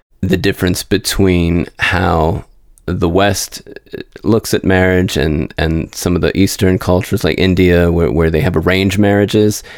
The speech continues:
and then where they did studies where they looked at marriages five years after marriage, and the ones, uh, who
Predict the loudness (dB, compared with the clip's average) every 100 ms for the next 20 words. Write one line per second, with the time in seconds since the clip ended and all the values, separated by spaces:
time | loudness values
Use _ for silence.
0 | -20 -20 -8 -2 2 2 0 -2 0 2
1 | 2 0 -2 0 0 2 2 2 -2 -10
2 | -20 -20 -6 0 2 2 2 2 0 -4
3 | _ -2 0 2 0 0 0 2 2 0
4 | 0 0 -2 -4 -16 -20 _ _ -20 -4
5 | 0 2 2 2 2 0 -2 0 0 2
6 | 0 0 -2 -6 -2 0 2 0 0 -4
7 | -8 -18 -16 -6 -2 0 2 2 0 0
8 | -4 -8 -8 -6 -8 -12 -16 -18 -20 -16
9 | -4 0 2 2 -2